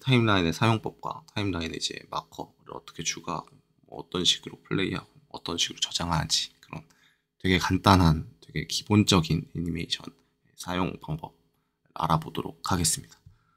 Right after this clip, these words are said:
어, 먼저 탭에 들어오게 되면,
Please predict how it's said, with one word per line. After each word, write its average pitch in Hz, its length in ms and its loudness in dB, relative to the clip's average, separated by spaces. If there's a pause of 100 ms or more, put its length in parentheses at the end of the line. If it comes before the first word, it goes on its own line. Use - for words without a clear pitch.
(420)
어, 55 200 -12 (380)
먼저 85 420 0 (1300)
탭에 - 160 -8
들어오게 90 340 -2
되면, - 500 -8